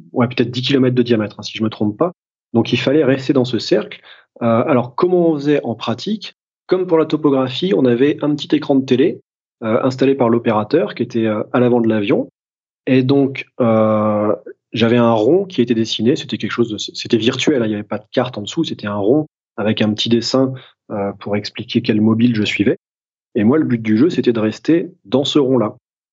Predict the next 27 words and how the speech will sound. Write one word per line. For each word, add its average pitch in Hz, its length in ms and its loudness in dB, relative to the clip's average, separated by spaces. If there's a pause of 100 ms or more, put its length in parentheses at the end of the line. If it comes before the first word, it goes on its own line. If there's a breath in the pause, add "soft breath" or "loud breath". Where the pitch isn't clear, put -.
Alors, 104 400 0
euh, 104 560 0 (180)
évidemment, 123 520 2
il 113 60 2
y 107 40 -2
avait 104 140 -4
des 104 100 -8
contraintes. 117 600 -2 (460)
Et 110 80 -4
un 123 120 2
peu 131 160 0
comme 127 220 0
pour 123 120 2
la 113 100 2
topographie 113 640 -2
aérienne, 143 460 0 (380)
on 107 80 -6
n'avait 107 220 2
pas 131 320 -2
le 117 60 2
droit 127 260 2
d'incliner 123 400 0
les 110 240 0
ailes. 95 240 -6 (160)
Pourquoi ? 101 460 -2
Parce 110 200 -2
que 117 240 0